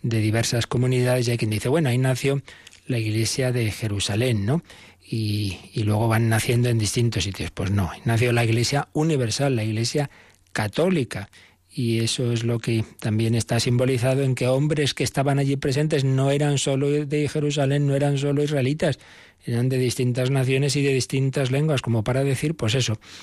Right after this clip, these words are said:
que ha nacido esa Iglesia católica universal, en la cual se va a unir, se van a entrelazar la multiplicidad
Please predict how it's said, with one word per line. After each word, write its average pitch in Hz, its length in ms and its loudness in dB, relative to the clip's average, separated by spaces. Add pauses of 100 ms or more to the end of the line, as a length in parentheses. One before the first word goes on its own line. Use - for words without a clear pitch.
(240)
que - 100 -4
ha 117 40 2
nacido 120 380 2
esa 120 200 0
Iglesia 117 320 2
católica 127 720 -2
universal, 151 1200 0 (380)
en 240 140 2
la 208 120 2
cual 160 320 0 (240)
se - 240 -4
va 131 120 0
a 139 40 0
unir, 131 440 0 (640)
se 131 160 -4
van 127 220 2
a 131 60 2
entrelazar 131 760 0 (400)
la 117 240 0
multiplicidad 165 920 0